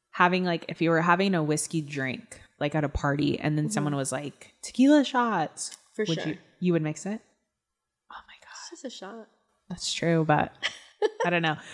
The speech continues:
Speaker 1: Ever since I passed thirty, I really,
Speaker 2: <laughs>
Speaker 1: we had, like, I guess it was probably, like, maybe about a year ago where, like, we were, like, going out with our friends a lot, and we decided no more shots.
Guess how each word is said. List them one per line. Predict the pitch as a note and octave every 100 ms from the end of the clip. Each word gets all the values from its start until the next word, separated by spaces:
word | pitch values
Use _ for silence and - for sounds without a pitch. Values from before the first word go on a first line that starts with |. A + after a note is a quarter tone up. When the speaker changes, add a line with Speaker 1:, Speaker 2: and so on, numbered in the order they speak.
| - -
Speaker 1:
Ever | G#3+ A#3
since | C4+ D4
I | E4+
passed | D#4+ A3 G#3 -
thirty, | - F3 F#3 A3+
I | A3 G3
really, | F#3 F3+ F#3+ F#3+ F#3+ G3 - - -
Speaker 2:
<laughs> | - - -
Speaker 1:
we | A3 C4
had, | B3+ C#4+ D4+
like, | E4 D#4 - -
I | G3
guess | A3+ A#3
it |
was | G#3 C4+
probably, | - F#3 F#3+
like, | F#3 D#3+ D3 - _ _ _ -
maybe | F3+ F3+
about | A3 F3 D#3+
a |
year | D3 C#3
ago | C#3+ D3 F3+ G#3+
where, | G#3 E3
like, | D#3 C#3+ C#3+ - _ _ _ _ _ _ _ _ _ -
we | - E3 D#3
were, | D3+
like, | D3 C#3+ C#3+ - _ _
going | E3+ E3 D#3+
out | D3
with | D3
our | C#3+
friends | C#3 D3 C#3+
a | D3
lot, | D3 C#3 C#3 C3+ - _ _
and | E3 D3+ C#3+ C#3 C#3 C#3+
we | D3+
decided | D3 D3+ C#3+ C#3 C#3
no | C#3 C#3
more | C#3
shots. | C#3 - - - - -